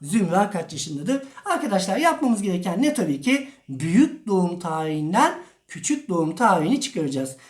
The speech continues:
Yani kurallara uyarak tabii ki. Hadi bunu da yazacağım.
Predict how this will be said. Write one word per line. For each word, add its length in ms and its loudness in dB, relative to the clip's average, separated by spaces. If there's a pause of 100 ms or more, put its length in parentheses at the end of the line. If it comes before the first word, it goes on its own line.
(120)
Yani 680 4 (160)
kurallara 420 0
uyarak 500 2
tabii 260 -2
ki. 320 0 (300)
Hadi 200 -4
bunu 160 6
da 40 4
yazacağım. 540 2